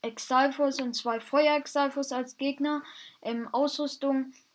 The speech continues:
äh, ist eine starke Exalanze, eine Waldlanze,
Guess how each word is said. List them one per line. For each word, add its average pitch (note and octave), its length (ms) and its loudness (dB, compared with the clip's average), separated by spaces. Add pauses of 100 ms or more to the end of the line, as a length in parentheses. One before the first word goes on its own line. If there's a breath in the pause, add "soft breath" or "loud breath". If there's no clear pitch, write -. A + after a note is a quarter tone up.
(320 loud breath)
äh, A3+ 240 0
ist A#3 140 -4
eine A3+ 260 -4
starke A#3+ 560 -4
Exalanze, C4+ 800 0
eine A3 260 -6
Waldlanze, C4 840 2